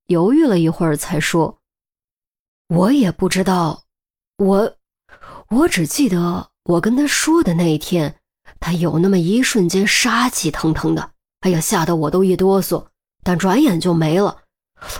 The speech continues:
我还以为自己眼花了呢。”杀气。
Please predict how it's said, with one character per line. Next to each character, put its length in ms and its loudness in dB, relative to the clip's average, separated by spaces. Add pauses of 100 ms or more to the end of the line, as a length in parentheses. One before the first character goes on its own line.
我 140 0
还 160 0
以 180 4
为 420 2
自 200 -4
己 180 0
眼 160 0
花 360 -2
了 120 2
呢。” 180 -6 (1300)
杀 560 -4
气。 480 -8